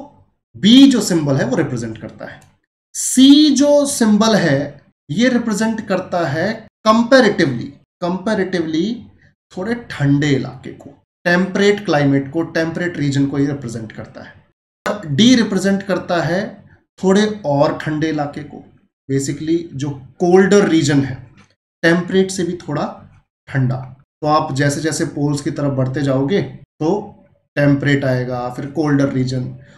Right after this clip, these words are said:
और ई जो सिंबल है ये तो रिप्रेजेंट करता है भाई लोग जो बिल्कुल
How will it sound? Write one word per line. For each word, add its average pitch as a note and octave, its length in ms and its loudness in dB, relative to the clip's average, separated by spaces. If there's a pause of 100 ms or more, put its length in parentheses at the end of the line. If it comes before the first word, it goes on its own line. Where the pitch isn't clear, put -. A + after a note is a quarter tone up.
(280)
और A#3+ 260 6 (340)
ई B3 320 10
जो C#4 120 6
सिंबल A3 440 2
है A3 80 0
ये G#3+ 60 0
तो G#3+ 140 -2
रिप्रेजेंट G3+ 520 0
करता F3+ 260 -2
है F#3 140 2
भाई D#3+ 200 0
लोग F3 260 -2
जो F#3 200 0
बिल्कुल G#3 400 -2